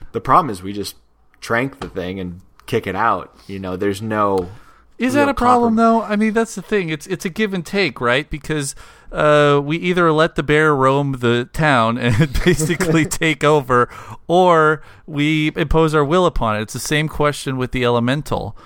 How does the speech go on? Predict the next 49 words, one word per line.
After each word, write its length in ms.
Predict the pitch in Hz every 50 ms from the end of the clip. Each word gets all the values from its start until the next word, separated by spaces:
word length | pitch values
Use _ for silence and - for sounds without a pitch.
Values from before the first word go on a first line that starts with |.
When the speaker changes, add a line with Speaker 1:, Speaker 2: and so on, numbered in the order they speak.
| - - - - -
Speaker 2:
Do 100 | 147 139
we 100 | 143 143
let 220 | 131 131 139 -
this 260 | - 160 143 - -
thing 220 | - 160 156 151 131
ravage 540 | 113 110 101 101 113 120 123 131 123 117 113
the 120 | 127 123
city 460 | - - - 113 113 127 147 185 202 170
and, 360 | 127 117 110 110 107 110 117 -
you 120 | 131 123 120
know, 200 | 113 107 107 -
throw 300 | - - 131 127 127 127
its 140 | 127 -
tentacles 540 | - - 123 117 127 127 - 143 143 131 123
into 240 | 135 127 - - 131
the 80 | 123 110
sides 300 | - 120 117 123 117 117
of 80 | 117
our 100 | 120 113
buildings 520 | 98 110 101 101 113 120 139 143 151 143 131
and 140 | 113 101 107
rip 200 | 120 123 - 139
everything 380 | 131 120 127 120 - 127 117
apart, 360 | 110 - - 214 117 147 190 175
or 360 | 156 139 139 147 170 165 - - - - - - - - - - -
do 160 | 139 135 135
we 380 | 139 151 151 151 156 165 170 165
exact 420 | 151 131 117 135 127 127 - -
our 100 | 147 147
will 280 | 135 143 156 180 202 185
over 280 | 113 95 95 95 92
it? 120 | 92 98 110
It's 160 | 107 - -
a, 80 | 127 120 - 127
it's 160 | 127 - -
a, 100 | 131 120 - - - -
it's 160 | 135 123 -
a 60 | 139
question 500 | - - - 147 147 - - - 160 151
of 80 | 143 135
moral 280 | 127 127 123 123 123 120
choice, 400 | - - - 143 170 156 - -
and 100 | 120 117
it's 220 | 113 - - -
a 40 | 120 117
difficult 420 | 107 123 - - - - 127 127
one 180 | 113 120 123 120
to 100 | - 127
make. 380 | 127 147 190 196 - - -